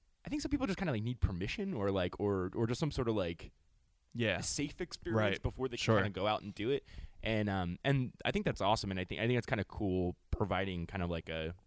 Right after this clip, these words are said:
Speaker 1: a s-, sort of a safe space for people to kind of feel it out a little bit
Speaker 2: Yeah.
Speaker 1: before. Um, and, uh, yeah, I just wrote a, a, a, a college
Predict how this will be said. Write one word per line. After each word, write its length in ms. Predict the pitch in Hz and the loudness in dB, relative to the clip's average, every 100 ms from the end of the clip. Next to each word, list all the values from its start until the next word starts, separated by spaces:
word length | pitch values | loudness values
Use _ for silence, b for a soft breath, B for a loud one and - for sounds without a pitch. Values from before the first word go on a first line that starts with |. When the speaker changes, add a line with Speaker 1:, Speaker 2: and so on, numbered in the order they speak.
| - _ _ | -20 _ _
Speaker 1:
a 100 | 78 | -6
s-, 240 | 78 - - - _ _ _ | -4 -10 -16 -20 _ _ _
sort 140 | - 190 | 0 2
of 60 | |
a 40 | 147 | 2
safe 260 | - 117 | -2 -4
space 280 | 113 - 123 | -4 -6 -6
for 120 | - | -6
people 200 | 113 113 | -10 -6
to 60 | 113 | -8
kind 200 | - 110 | -6 -4
of 220 | 101 92 - _ - | -4 -6 -14 _ -6
feel 240 | 135 127 | -2 0
it 80 | 101 | 0
out 160 | 139 | 0
a 40 | - | 0
little 180 | 202 185 | -2 -2
bit 100 | 120 | 0
Speaker 2:
Yeah. 200 | 104 131 | 2 2
Speaker 1:
before. 220 | 185 190 B B B B - | 0 -2 B B B B -2
Um, 460 | 117 104 95 90 - _ _ - _ - - - | 0 2 0 -4 -10 _ _ -20 _ -18 -18 -8
and, 300 | 120 110 101 | -4 -2 0
uh, 340 | 98 98 92 90 | 0 0 -2 -4
yeah, 120 | 175 170 | 0 2
I 40 | |
just 160 | 147 - | 2 2
wrote 200 | 165 156 | 2 4
a, 460 | 101 104 95 - 92 - - | 4 4 4 2 -4 -6 -4
a, 60 | |
a, 60 | 87 - - | -4 -6 -6
a 140 | 82 - _ | -6 -8 _
college 680 | - 104 101 95 87 90 - | -6 0 0 0 -4 -10 -12